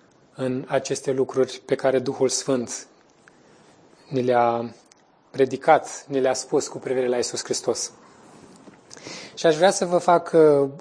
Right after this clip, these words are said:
o bucurie mai mare în dimineața aceasta și să vă citesc, uh, mai este abordată această temă în capitolul patru. Uh, de data aceasta, uh,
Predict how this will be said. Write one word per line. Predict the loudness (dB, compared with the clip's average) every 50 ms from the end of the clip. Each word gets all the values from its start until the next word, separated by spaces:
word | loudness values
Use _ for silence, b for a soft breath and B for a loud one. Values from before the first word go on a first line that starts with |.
| -16 -12
o | -10 -10
bucurie | -8 -4 2 4 4 6 6
mai | 6 4 4 4
mare | 4 2 2 2 2 0 0
în | -2 -4
dimineața | -4 -4 -4 -2 -2 -2 -4 -2 0 0 0
aceasta | 2 0 0 0 -2 -2 -2 -2 -2 -2 -2 -2 B B B B B B B B B
și | -6 -4 -2
să | 0 0 2
vă | 2 2 0
citesc, | 0 -2 2 4 4 4 4 2 -4 -2 0
uh, | 2 2 2 2 0 -2 -2
mai | -2 -2 0 0
este | 0 0 -2 0 4 6 8 8 8 6 4 2 -2 -8 -14 -20 _ _ _ B B B B B B
abordată | -2 -2 2 2 2 4 4 4 6 4
această | 4 4 2 0 2 0 0
temă | 0 0 0
în | 0
capitolul | 0 -2 -2 -2 0 0 0 0 -2
patru. | 0 2 2 2 2 0 -6 -8 -8 -8 -10 -14 -20 b b b b b b b b b b b b b b b b _ -20 _ _
Uh, | -12 -2 2 2 4 4 4 2 2 0 -2 -4 -8 -16 -6 _
de | 0 4
data | 4 4 6 4
aceasta, | 2 4 4 2 2 2 2 4 4 6 6 6 4 2 -4 B B B _ _ _ _ _ _ _ _ _ _ _ _ _ _ _ _ _ _ _ -20 _ _ -20 -20 -20 -20 -20 _ -2
uh, | 0 2 2 2 2 2 0 0 -2 -4 -6